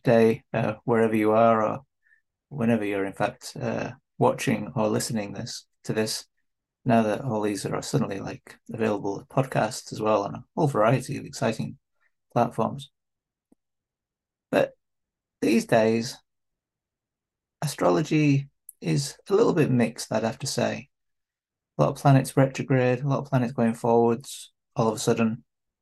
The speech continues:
Well, one planet, Venus, going forwards. And for me personally, it's been quite a confusing period. Uh, w-, my, one of my, uh, ruling planets, my astrological chart, re-, been retrograde for a while,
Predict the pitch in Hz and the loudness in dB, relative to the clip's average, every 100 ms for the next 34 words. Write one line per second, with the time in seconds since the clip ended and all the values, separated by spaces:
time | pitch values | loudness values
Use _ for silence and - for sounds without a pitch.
0 | _ - 113 113 131 135 120 107 113 143 | _ -4 -4 2 2 2 0 -4 2 4
1 | 139 - - - 110 113 - 113 107 120 | 4 0 -8 -8 -8 -8 -4 -4 -4 -10
2 | - _ _ _ _ _ _ - 226 285 | -16 _ _ _ _ _ _ -4 -2 -2
3 | 277 _ _ _ _ _ - - 180 156 | -6 _ _ _ _ _ -16 -10 -6 -4
4 | - 220 - 143 107 101 - _ _ _ | 0 2 2 2 2 0 -8 _ _ _
5 | _ _ - 359 311 - 330 - 170 147 | _ _ -12 -8 -4 0 0 2 2 4
6 | 160 139 117 123 123 113 101 - _ - | 6 6 4 2 2 2 0 -6 _ -20
7 | _ _ _ _ _ - 139 135 123 131 | _ _ _ _ _ -4 0 2 2 0
8 | 139 147 147 139 143 160 151 139 131 127 | 2 4 6 6 4 2 6 6 4 0
9 | 120 117 110 120 131 143 131 120 113 160 | 0 0 -2 -2 4 4 4 0 -2 -2
10 | 131 101 - - 131 117 107 - 139 139 | -2 -4 -10 -10 -2 0 0 -4 -4 -2
11 | 120 - 113 - 147 123 117 - _ _ | -2 -4 -10 0 4 4 2 -4 _ _
12 | _ _ - 120 110 135 117 117 123 123 | _ _ -4 -2 0 0 2 2 0 0
13 | 123 120 117 - 104 113 120 120 120 120 | 2 2 2 -2 0 2 2 4 2 -2